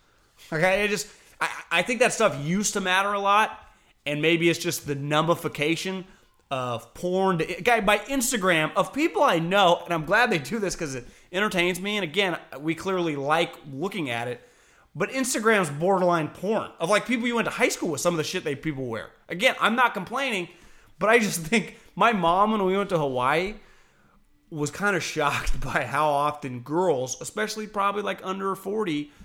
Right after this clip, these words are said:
like, the biki-, the new bikini is not covering that much.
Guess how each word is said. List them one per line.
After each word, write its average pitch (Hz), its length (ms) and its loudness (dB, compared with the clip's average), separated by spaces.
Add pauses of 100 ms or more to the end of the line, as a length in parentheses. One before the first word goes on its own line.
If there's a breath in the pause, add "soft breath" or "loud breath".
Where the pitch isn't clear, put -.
(320 loud breath)
like, 180 180 -6
the 196 60 -4
biki-, 185 400 -4
the 190 80 -2
new 240 160 0
bikini 254 580 -2
is 175 180 -8
not 233 300 0
covering 220 520 0
that 196 180 2
much. 302 480 0